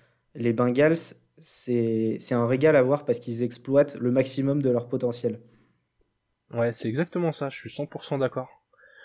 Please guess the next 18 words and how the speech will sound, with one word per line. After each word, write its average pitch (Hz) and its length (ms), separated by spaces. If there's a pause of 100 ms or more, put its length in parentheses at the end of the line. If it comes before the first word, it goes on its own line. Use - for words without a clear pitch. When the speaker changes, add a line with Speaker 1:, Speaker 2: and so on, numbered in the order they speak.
(140)
Speaker 2:
On 131 120
a 123 80
l'impression 127 400
que 165 60
c'est 160 120
l'équipe 139 500
cette - 340
année 151 280
qui 151 80
a 117 60
réussi 120 440
le, 113 540 (540)
le 127 160
mieux 151 220
à 156 80
optimiser 139 540
ses - 140
ressources. - 500